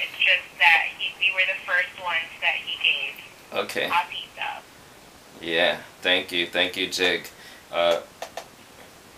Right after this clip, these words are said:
Speaker 2: <clears throat> these are really awesome. Check those out. Um, sorry, I'm burping. <laughs> Uh, and each one comes with, uh,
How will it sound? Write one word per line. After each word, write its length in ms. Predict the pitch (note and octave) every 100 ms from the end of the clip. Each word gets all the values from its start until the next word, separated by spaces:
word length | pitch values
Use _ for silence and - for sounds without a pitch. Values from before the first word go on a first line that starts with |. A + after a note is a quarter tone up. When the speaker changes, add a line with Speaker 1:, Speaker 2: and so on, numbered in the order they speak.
| - - - - - - - - - -
Speaker 2:
<clears throat> 280 | C#3 B2 F#2+ - -
these 160 | G#2 G2
are 120 | G2
really 320 | G2+ G#2 G2
awesome. 360 | F#2+ G2 F2+ F2+
Check 220 | G2 F#2+
those 220 | G2 F#2+
out. 240 | F2 E2 - - - -
Um, 460 | G2+ G2 F#2 F#2 F2+ - - - - - - - - - - - - - - - - - - - - - - - - - -
sorry, 360 | - F#2+ F#2 F2+
I'm 100 | F2
burping. 340 | F2+ E2+ F2 F2 - - - - - -
<laughs> 440 | - - - B3+ - - - -
Uh, 300 | G#2 G#2 G2+
and 220 | G#2+ A2 G2
each 260 | C3+ -
one 180 | C3 B2
comes 380 | A#2+ A#2 A#2 A2+
with, 680 | A2 G#2+ G#2 G#2 G#2+ A2+ - - - - -
uh, 560 | G2 F#2 F2+ F2+ F2